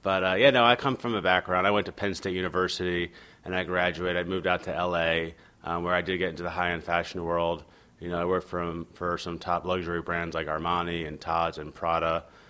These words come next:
And I worked in that industry for, you know, about five years, you know, knowing that I wanted to get eventually into real estate.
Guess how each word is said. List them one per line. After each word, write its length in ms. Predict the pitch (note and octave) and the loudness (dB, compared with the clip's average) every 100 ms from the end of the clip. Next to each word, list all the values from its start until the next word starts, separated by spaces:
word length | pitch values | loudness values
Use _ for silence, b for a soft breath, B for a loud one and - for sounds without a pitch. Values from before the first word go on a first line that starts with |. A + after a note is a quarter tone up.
| B B | B B
And 440 | E2 E2+ E2+ E2+ F2 | -8 -4 -2 -2 -2
I 100 | F#2 | 0
worked 240 | G2 F#2+ | 0 -2
in 60 | F#2 | -6
that 120 | F2+ | -4
industry 460 | F#2 F2 - F2+ | -4 -6 -4 -4
for, 580 | E2+ - E2+ E2 E2 E2 G2 | -4 -4 -2 0 0 -2 -4
you 60 | |
know, 100 | A#2+ | -4
about 240 | G#2 G#2 - | 0 0 0
five 320 | F#2+ F#2 F2 | 0 0 0
years, 480 | E2 E2 E2 E2 - _ - | -2 -2 -2 -4 -10 _ -12
you 80 | E2+ | -10
know, 100 | D#2+ | -6
knowing 320 | E2+ E2+ E2 | -4 -2 -2
that 140 | E2 | -2
I 40 | E2 | -4
wanted 280 | E2 D#2+ D#2+ | -4 -6 -8
to 80 | |
get 160 | E2 D#2+ | -6 -6
eventually 380 | D#2 E2+ D#2+ D#2 | -6 -8 -8 -8
into 120 | D#2 | -6
real 220 | E2 E2 | -4 -4
estate. 380 | E2 - D#2+ | -4 -6 -6